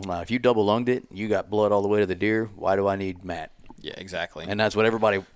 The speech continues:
Speaker 2: I wish I got more calls like that.
Speaker 1: Yeah.
Speaker 2: Don't get me wrong. Them
Speaker 1: Yeah,
Speaker 2: are
Speaker 1: "Hey, man, I shot
Speaker 2: Yeah.
Speaker 1: it. I found my blood, or I found my arrow. It's full of bright red blood with
Speaker 2: Yeah.
Speaker 1: bubbles in it, and, uh,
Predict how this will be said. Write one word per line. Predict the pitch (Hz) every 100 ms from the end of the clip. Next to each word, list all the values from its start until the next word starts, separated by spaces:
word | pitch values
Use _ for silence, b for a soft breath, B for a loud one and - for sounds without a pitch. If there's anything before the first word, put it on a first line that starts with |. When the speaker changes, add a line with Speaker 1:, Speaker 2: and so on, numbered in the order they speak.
| -
Speaker 2:
I | 98
wish | 123 127
I | 107
got | 98
more | 90 92
calls | - 87 82
like | 76 80
that. | - -
Speaker 1:
Yeah. | 110
Speaker 2:
Don't | 87
get | 85
me |
wrong. | 85 92 85 85 - - - -
Them | 95
Speaker 1:
Yeah, | 143 101
Speaker 2:
are |
Speaker 1:
"Hey, | 127 110
man, | 107 104
I | 87 92 -
shot | 120 113
Speaker 2:
Yeah. | 113
Speaker 1:
it. |
I | 95
found | 113 110
my | 98
blood, | 85 101 104 101 -
or | 90
I |
found | 90 110
my | 98
arrow. | 82 98 95
It's | 85
full | - 107 92
of | 87
bright | 101 92
red | 80 95
blood | 92 95
with | 87
Speaker 2:
Yeah. | 85
Speaker 1:
bubbles | 92 95 90
in | 95
it, | 92 92 -
and, | 90 87 87
uh, | 87 82